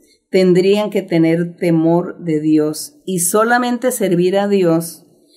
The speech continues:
y no inclinarse o no irse detrás de la idolatría.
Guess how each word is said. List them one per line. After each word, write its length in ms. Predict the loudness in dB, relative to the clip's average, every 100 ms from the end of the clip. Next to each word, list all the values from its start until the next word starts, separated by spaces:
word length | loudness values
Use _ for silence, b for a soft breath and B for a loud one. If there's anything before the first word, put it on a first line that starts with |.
| b
y 140 | -2 2
no 420 | 4 4 2 -2
inclinarse 920 | -6 -6 -4 0 2 2 0 -2 -2
o 120 | 0 0
no 160 | 2
irse 320 | 2 0 0
detrás 460 | -2 -4 -4 -4 -4
de 100 | -4
la 120 | -4
idolatría. 760 | -4 -6 -8 -4 0 0 -2